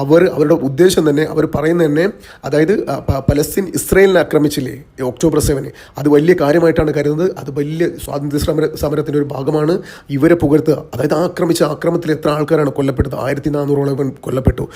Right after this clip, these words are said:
കുട്ടികളും സ്ത്രീകളെയൊക്കെ എന്തൊക്കെയാണ് ചെയ്തത്? അപ്പോൾ നമുക്കറിയാം, ഇത്, ഇവർ ചെയ്ത, ഈ ഹമാസ് ചെയ്ത ക്രൂരതകൾ നമ്മുടെ മുന്നിലുണ്ട്, ലോകത്തിന് മുന്നിലുണ്ട്. അതുകൊണ്ടാണ് ഇസ്രായേൽ അന്ന് തിരിച്ചടിച്ചപ്പോൾ മോ-, ഇവിടെ മോങ്ങി നിലവിളിക്കുന്നത്. നമുക്കറിയാം, ഈ ഇവിടെ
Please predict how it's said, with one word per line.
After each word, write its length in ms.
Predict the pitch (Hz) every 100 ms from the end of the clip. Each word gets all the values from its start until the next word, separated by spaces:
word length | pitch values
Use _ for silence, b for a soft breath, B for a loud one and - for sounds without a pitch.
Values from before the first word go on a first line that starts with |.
| B B 131
കുട്ടികളും 460 | 131 131 143 143 -
സ്ത്രീകളെയൊക്കെ 420 | 143 147 143 143 127
എന്തൊക്കെയാണ് 420 | 143 151 151 143 -
ചെയ്തത്? 240 | 143 139 127 B B B
അപ്പോൾ 120 | 151 147
നമുക്കറിയാം, 420 | 175 180 175 135 135
ഇത്, 120 | 135 139
ഇവർ 240 | 135 175 185 165
ചെയ്ത, 140 | 156 160
ഈ 40 | 156
ഹമാസ് 380 | 147 160 175 151
ചെയ്ത 140 | 156 156 -
ക്രൂരതകൾ 520 | 143 160 160 156 147 147 139
നമ്മുടെ 240 | 139 143 139
മുന്നിലുണ്ട്, 320 | 143 139 131 117
ലോകത്തിന് 360 | 139 147 143 135
മുന്നിലുണ്ട്. 380 | 139 135 123 - B B - 127 143
അതുകൊണ്ടാണ് 280 | 139 143 135
ഇസ്രായേൽ 280 | - 147 139
അന്ന് 120 | 135 135
തിരിച്ചടിച്ചപ്പോൾ 600 | 139 139 135 131 135 147 170 B B -
മോ-, 180 | 139 143 143
ഇവിടെ 180 | 147 139
മോങ്ങി 320 | 139 147 151 139 139
നിലവിളിക്കുന്നത്. 580 | 139 147 143 139 123 - _ _ _ _ - -
നമുക്കറിയാം, 420 | 135 143 139 147 B B - 147
ഈ 20 | 180 -
ഇവിടെ 200 | 127 147